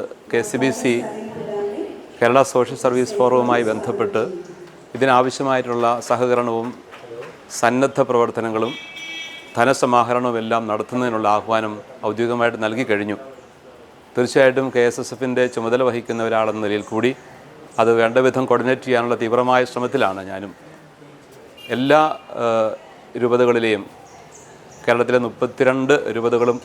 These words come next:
ഒന്നിച്ചു ചേർന്നുകൊണ്ട് സാമൂഹ്യക്ഷേമ വിഭാഗങ്ങളുടെ ആഭിമുഖ്യത്തിൽ കൃത്യമായ ഒരു പ്ലാനിങ്ങിലേക്ക് എത്തിക്കൊണ്ടിരിക്കുകയാണ്. ആവശ്യമായ എല്ലാ സഹായങ്ങളും, ഉടനെ ആവശ്യമുള്ളതും പിന്നീട് പുനരധിവാസവുമായി ബന്ധപ്പെട്ട് പിന്നീട്, ഏഹ്, ആവശ്യമുള്ളതുമായ,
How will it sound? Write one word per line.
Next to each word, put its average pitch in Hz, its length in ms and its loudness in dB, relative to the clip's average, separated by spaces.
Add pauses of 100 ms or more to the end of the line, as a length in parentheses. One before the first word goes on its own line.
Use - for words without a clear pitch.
(160)
ഒന്നിച്ചു 120 360 -4
ചേർന്നുകൊണ്ട് 110 500 0 (600)
സാമൂഹ്യക്ഷേമ 123 760 2 (100)
വിഭാഗങ്ങളുടെ 117 600 0 (120)
ആഭിമുഖ്യത്തിൽ 110 540 -4 (640)
കൃത്യമായ 127 500 2 (100)
ഒരു 117 180 2
പ്ലാനിങ്ങിലേക്ക് 120 640 0
എത്തിക്കൊണ്ടിരിക്കുകയാണ്. 110 880 -2 (560)
ആവശ്യമായ 127 480 4
എല്ലാ 151 280 4 (120)
സഹായങ്ങളും, 113 560 0 (520)
ഉടനെ 123 260 4 (100)
ആവശ്യമുള്ളതും 131 560 0 (440)
പിന്നീട് 135 400 0
പുനരധിവാസവുമായി 123 1200 -2
ബന്ധപ്പെട്ട് 117 460 -2 (580)
പിന്നീട്, 139 400 2 (240)
ഏഹ്, 120 120 -4 (100)
ആവശ്യമുള്ളതുമായ, 117 720 -2